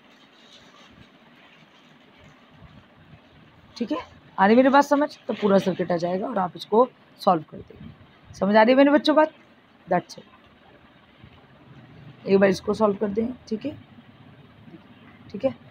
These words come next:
तो thank you for listening to me बच्चों, thank you very much, ठीक है, thank you बच्चों।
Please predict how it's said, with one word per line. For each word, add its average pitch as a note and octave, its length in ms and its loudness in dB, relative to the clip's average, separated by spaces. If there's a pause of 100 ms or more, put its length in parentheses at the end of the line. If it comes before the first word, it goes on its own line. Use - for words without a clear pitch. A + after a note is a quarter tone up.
(280)
तो F#3+ 280 0
thank G3+ 240 0
you A3+ 120 -2
for A#3 220 2
listening A#3 400 -2 (520)
to A3+ 80 -2
me G#3+ 200 2
बच्चों, A#3 300 0 (500)
thank G3 180 0
you A3 120 -2
very G3 280 2
much, C4+ 280 -2 (1300)
ठीक A#3+ 140 -4
है, D#4+ 140 2 (720)
thank G3+ 200 0
you G3+ 100 -2
बच्चों। E3+ 280 -8